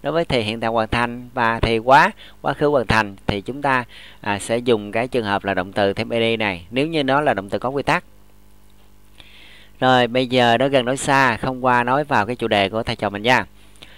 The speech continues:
Đối với thì hiện tại hoàn thành, nó cũng gồm ba thể nha, đó là thể khẳng định nè. Công thức là chủ từ,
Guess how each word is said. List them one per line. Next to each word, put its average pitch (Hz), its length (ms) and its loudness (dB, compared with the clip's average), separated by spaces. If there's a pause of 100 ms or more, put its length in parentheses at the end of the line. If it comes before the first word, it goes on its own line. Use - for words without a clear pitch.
(220)
Đối 147 140 4
với 185 140 0
thì 127 300 4
hiện 113 260 -4
tại 127 100 0
hoàn 127 140 -2
thành, 117 300 0 (320)
nó 156 120 -2
cũng 139 240 -6
gồm 117 240 4
ba 127 120 4
thể 110 280 2
nha, 135 260 0
đó 135 120 -4
là 131 100 0
thể 117 180 -2
khẳng 127 240 -4
định 107 220 0
nè. 113 140 -4 (540)
Công 139 200 4
thức 180 180 0
là 135 320 6 (480)
chủ 120 180 2
từ, 135 400 6